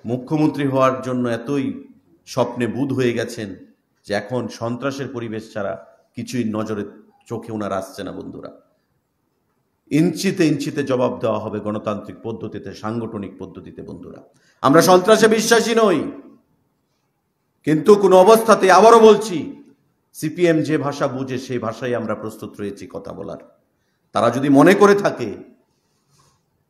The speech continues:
যে ভারতীয় জনতা পার্টির কার্যকর্তারা যারা রয়েছেন তারা দুর্বল বা সরকারে রয়েছে বলে আমাদের অনেক দায়িত্ব বেশি,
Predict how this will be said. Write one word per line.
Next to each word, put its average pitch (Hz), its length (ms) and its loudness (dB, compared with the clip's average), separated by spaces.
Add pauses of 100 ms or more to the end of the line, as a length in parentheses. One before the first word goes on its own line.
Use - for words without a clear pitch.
(160)
যে 131 80 -4
ভারতীয় 175 360 2
জনতা 185 260 4
পার্টির 180 400 2
কার্যকর্তারা 175 560 2
যারা 170 200 8
রয়েছেন 185 420 6 (1400)
তারা 156 140 6
দুর্বল 180 500 8 (1900)
বা 160 60 6 (120)
সরকারে 202 360 8
রয়েছে 220 320 8
বলে 208 180 6
আমাদের 202 280 6 (160)
অনেক 220 180 6 (680)
দায়িত্ব 202 420 4
বেশি, 202 360 2